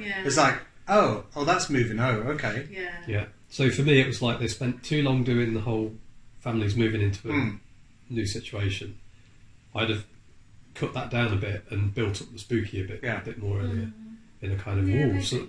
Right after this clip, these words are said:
Speaker 3: what's going on? We need to start looking into this." And then on the same lines, when they start to actually come together as a group and start to take action, they just somehow know how everything works.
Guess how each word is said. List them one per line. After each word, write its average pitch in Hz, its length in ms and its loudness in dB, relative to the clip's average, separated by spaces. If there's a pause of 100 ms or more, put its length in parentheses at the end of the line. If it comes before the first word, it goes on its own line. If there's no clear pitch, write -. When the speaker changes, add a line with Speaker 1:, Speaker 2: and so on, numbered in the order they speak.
Speaker 3:
what's 117 220 -4
going 117 240 0
on? 107 140 2
We 98 80 4
need 98 140 2
to - 60 -8
start 110 200 -6
looking 104 200 -6
into 101 200 -6
this." 98 180 -12 (720)
And 117 120 0
then 127 340 4 (160)
on 135 100 -2
the 131 80 2
same 151 480 4 (180)
lines, 123 760 0
when 117 140 -2
they 120 80 4
start 120 340 0
to 127 100 -8
actually 117 380 -2 (720)
come 120 160 0
together 110 320 -2
as 95 100 2
a 117 40 -4
group 104 240 -2
and 117 100 -10
start 107 240 -8
to - 80 -14
take 110 240 -6
action, 98 400 -8 (380)
they 131 100 -2
just - 240 0
somehow 131 300 2
know 123 420 4
how 120 200 0
everything 113 380 -4
works. 104 520 -6